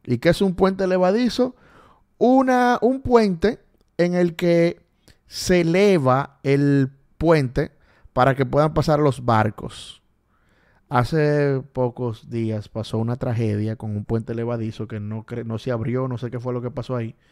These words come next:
en Maryland, no sé si ustedes supieron ese caso, y el puente chocó con la estructura. Esto es un puente levadizo, mírenlo ahí.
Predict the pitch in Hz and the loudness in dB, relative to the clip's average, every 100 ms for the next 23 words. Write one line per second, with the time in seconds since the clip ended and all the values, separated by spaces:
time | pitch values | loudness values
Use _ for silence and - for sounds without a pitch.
0 | _ _ _ - 117 117 131 127 123 110 | _ _ _ -12 -8 -4 2 4 4 0
1 | 110 110 120 127 120 123 123 123 120 123 | -4 -4 -2 -2 -2 -2 -4 -4 -6 -6
2 | 120 110 95 - _ _ _ _ - 113 | -6 -6 -6 -10 _ _ _ _ -6 -4
3 | 104 120 131 135 123 127 131 123 - 113 | -2 -4 -4 -4 -4 -2 -2 -2 -2 -8
4 | - 147 120 127 _ _ _ _ _ _ | -4 -2 -2 -4 _ _ _ _ _ _
5 | _ _ _ _ _ - 147 139 147 127 | _ _ _ _ _ 2 2 4 0 -2
6 | - 131 123 123 123 123 113 110 107 98 | -4 -6 -4 -4 -2 -2 -2 -2 -4 -8
7 | 113 120 110 113 110 123 | -12 -12 -8 -6 -6 -8